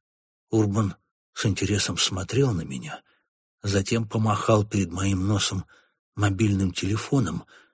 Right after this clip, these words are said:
размером не больше сигаретной пачки. Должно быть, одна из самых последних моделей. «Она звонила», —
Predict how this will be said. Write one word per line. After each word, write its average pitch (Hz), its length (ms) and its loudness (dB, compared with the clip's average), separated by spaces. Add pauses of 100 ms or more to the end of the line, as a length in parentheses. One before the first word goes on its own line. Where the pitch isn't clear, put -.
(160)
размером 107 560 0
не 104 120 2
больше 101 360 0
сигаретной 107 680 -4
пачки. - 580 -8 (720)
Должно 107 380 0
быть, 107 240 0
одна 101 260 2
из 107 100 0
самых 107 460 0 (460)
последних 90 720 0
моделей. - 600 -4 (600)
«Она 165 340 6
звонила», — 160 720 2